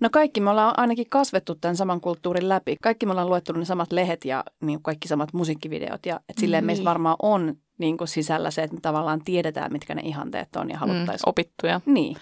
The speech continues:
Speaker 3: Niin.
Speaker 1: Oikeastaan aina kun me ollaan ihmisten kanssa, niin ne näkee vaan sen ulkokuoren
Speaker 3: Mm.
Speaker 1: ja ne sanat, mitä mä sanon, mut kaikki, mitä mus on, kaikki mun niinku pelot ja toiveet ja ajatukset,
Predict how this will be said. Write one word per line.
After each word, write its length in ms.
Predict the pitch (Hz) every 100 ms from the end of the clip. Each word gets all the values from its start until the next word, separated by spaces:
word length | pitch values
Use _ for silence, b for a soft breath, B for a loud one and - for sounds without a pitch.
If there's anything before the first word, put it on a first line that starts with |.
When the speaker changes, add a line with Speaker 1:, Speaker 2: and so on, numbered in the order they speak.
| B B B B -
Speaker 3:
Niin. 360 | 254 240 226 - -
Speaker 1:
Oikeastaan 640 | 208 208 185 202 185 190 - B B B _ _ -
aina 200 | 233 196
kun 80 |
me 60 | 180
ollaan 200 | 180 185
ihmisten 460 | 190 180 156 151 151
kanssa, 360 | 160 175 -
niin 180 | 156 165 b b b b b -
ne 100 | 214
näkee 460 | 226 233 202 165 170
vaan 400 | 170 165 156 156 -
sen 320 | - 160 151
ulkokuoren 760 | 160 151 - - - - 214 220
Speaker 3:
Mm. 220 | 208 185
Speaker 1:
ja 140 | 175 160
ne 260 | 175 160 -
sanat, 380 | 175 170 151
mitä 160 | 156 139
mä 100 | 165
sanon, 260 | 175 170 170
mut 140 | 170
kaikki, 380 | 240 254 247 180
mitä 200 | 175 170
mus 260 | 170 160 -
on, 280 | 185 170 160 b b b
kaikki 280 | - 233 226
mun 180 | 196 175
niinku 240 | 165 160 151
pelot 360 | 190 180 165
ja 80 | 151 151
toiveet 540 | 202 214 180 170 160 -
ja 180 | 160 - B B -
ajatukset, 720 | 190 175 - 160 - 170 -